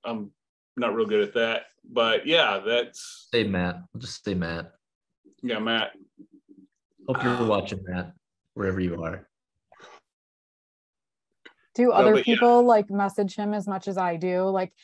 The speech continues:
Speaker 3: "How did you do that? What is that?" I've done that to him quite a few <laughs> times. Sorry, Matt.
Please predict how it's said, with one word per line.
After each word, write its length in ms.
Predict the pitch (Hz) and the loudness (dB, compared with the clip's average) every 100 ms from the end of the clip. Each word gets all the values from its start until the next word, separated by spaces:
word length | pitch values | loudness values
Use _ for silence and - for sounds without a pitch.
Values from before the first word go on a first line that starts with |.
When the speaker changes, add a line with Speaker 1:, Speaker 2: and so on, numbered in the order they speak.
| _ | _
Speaker 3:
"How 180 | - 233 | 0 2
did 180 | 285 269 | 2 -2
you 100 | 220 | -2
do 180 | 165 190 | -2 -4
that? 320 | 170 143 - _ _ _ _ | -4 -6 -10 _ _ _ _
What 180 | - 240 | 0 2
is 160 | 277 196 | 2 0
that?" 460 | 190 202 175 147 - | 0 2 2 0 -2
I've 240 | 190 180 | -2 0
done 220 | 196 208 | -2 -2
that 200 | 202 180 | -2 -6
to 100 | 185 | -8
him 160 | 175 175 | -8 -4
quite 200 | 196 185 | 0 2
a 60 | |
few 220 | 190 160 220 | 2 0 -2
<laughs> 20 | |
times. 420 | 170 165 175 156 | -2 -8 -10 -10
Sorry, 280 | - 240 240 | 2 4 6
Matt. 340 | 226 214 220 | 4 2 -2